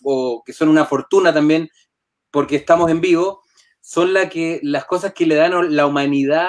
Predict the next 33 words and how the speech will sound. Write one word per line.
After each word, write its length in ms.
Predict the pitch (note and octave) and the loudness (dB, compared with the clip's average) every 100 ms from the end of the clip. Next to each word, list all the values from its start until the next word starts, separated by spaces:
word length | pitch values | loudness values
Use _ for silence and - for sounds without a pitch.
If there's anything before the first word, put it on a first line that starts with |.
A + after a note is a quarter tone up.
| E3 | -2
a 140 | D#3 | -2
la, 320 | D3+ D3 C#3+ | -2 -2 -4
a 180 | C#3 C#3 | -4 -4
la 80 | C#3 | -4
ejecución 520 | C#3 C3+ C3+ - F3+ | -6 -10 -8 -4 -2
de 60 | F3 | 0
un 60 | |
artista. 560 | E3 - F3 - A#2+ A2 _ - | -2 -4 -12 -10 -8 -8 _ -2
La 100 | C3+ | 2
Violeta 280 | C#3+ E3 F3+ | 4 4 4
cuando 240 | F3 D#3 | 4 2
tocaba 400 | D3+ D#3+ F3+ F3 | 2 2 2 2
también 340 | D3+ C#3+ E3+ | 2 2 0
siempre 360 | E3 F3+ E3+ E3+ | 0 -4 -2 -2
cambiaba 480 | D#3 D3 E3 E3+ E3 | 0 0 2 2 2
todo 180 | F3 F3 | 0 0
lo 80 | |
que 80 | D#3+ | -2
tocaba, 480 | D3+ D#3+ E3+ E3+ - _ | -2 2 2 2 -2 _
se 140 | - D3+ | -6 -4
equivocaba, 800 | C#3+ C#3 C3 E3+ E3+ E3 E3 - _ _ _ | -2 -4 0 2 4 2 0 -8 _ _ _
y 180 | C#3 E3+ | 0 2
ese, 920 | F3+ F#3+ F#3 F3+ F3 E3+ D#3+ D#3 C#3+ - | 2 0 2 2 0 0 0 -2 -4 -6
ese 240 | D#3+ F3+ | -4 -2
riesgo 560 | E3+ G3+ G#3 G#3 A3 F3 | 2 2 2 0 -2 0
es 300 | E3+ E3+ E3 | -2 -2 0
lo 160 | E3 | 0
bonito 720 | E3 E3 F3 F3 F3+ F3 E3+ | 0 0 0 0 -2 -2 -4
de 300 | D#3 D3+ D3+ _ | -2 -2 -2 _
dedicarse 400 | D3 C#3+ D#3 D3+ | -4 -2 -2 -2
a 40 | D3+ | -2
la 80 | D#3 | 0
música, 520 | F3 F3+ F3+ F#3+ | -2 -6 -4 -4